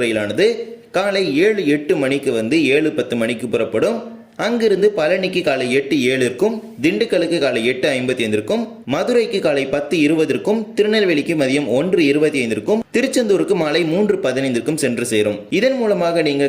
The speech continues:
காலை நேரத்துல பழனி, திண்டுக்கல், மதுரை, திருநெல்வேலி, திருச்செந்தூர் போன்ற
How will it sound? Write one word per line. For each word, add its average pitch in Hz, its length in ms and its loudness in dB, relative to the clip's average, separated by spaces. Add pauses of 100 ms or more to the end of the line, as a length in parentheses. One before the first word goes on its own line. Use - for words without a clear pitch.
(120)
காலை 190 240 -2 (100)
நேரத்துல 143 360 2 (140)
பழனி, 147 320 0 (100)
திண்டுக்கல், 147 480 0 (100)
மதுரை, 143 320 2 (460)
திருநெல்வேலி, 214 500 2 (100)
திருச்செந்தூர் 185 480 0
போன்ற 131 180 0